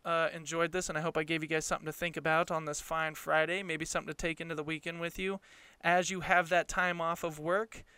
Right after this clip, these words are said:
stop wasting your time and s-, put two hours, two hours aside for something that you've been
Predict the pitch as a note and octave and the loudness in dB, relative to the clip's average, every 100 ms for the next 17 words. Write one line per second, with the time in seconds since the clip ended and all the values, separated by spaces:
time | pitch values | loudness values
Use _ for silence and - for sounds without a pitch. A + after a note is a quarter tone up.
0 | _ _ - F3+ E3+ D3+ D#3+ F3 F#3 F#3+ | _ _ 2 4 4 4 -4 -2 -6 -8
1 | G3+ - G3 F#3+ G#3+ A3+ G3+ - E3+ D#3+ | -10 -2 0 2 0 -6 -14 -12 -8 -6
2 | D#3 D#3 D#3 - _ - - - G#3 G3 | -6 -6 -10 -14 _ -8 -4 0 0 -2
3 | - - A3+ G#3 G#3+ E3+ C#3 - - _ | -6 -4 2 4 4 4 0 -6 -16 _
4 | _ - A3 A3 G#3 G3 F3+ F3 - F3 | _ -10 -2 2 4 2 0 -2 4 4
5 | D#3 C#3+ D#3+ - E3+ E3 E3+ D#3+ D3+ D#3+ | 4 0 -8 -6 -8 -6 -8 -6 -6 -6
6 | F3+ F3 D#3 E3+ E3 D#3+ | -6 -6 -4 -4 -4 -6